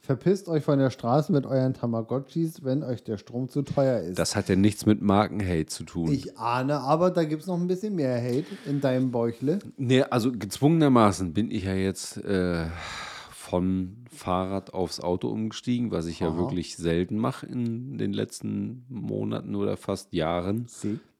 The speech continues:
Speaker 2: Ähm, und muss morgens zur Arbeit fahren mit dem Auto und zurück auch mit dem Auto fahren. Und da fällt ganz besonders die Kollegenschaft auf,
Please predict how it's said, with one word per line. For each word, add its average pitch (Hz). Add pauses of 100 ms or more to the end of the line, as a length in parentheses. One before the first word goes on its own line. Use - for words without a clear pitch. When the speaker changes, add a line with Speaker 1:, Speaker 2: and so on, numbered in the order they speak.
(240)
Speaker 2:
Ähm, 87 (1400)
und 107
muss 113
morgens 98 (240)
zur -
Arbeit 78
fahren 71
mit 71
dem 71
Auto 92
und 123
zurück 139
auch -
mit 73
dem -
Auto -
fahren. - (500)
Und -
da - (180)
fällt -
ganz 110
besonders 101 (460)
die 92
Kollegenschaft 95
auf, 127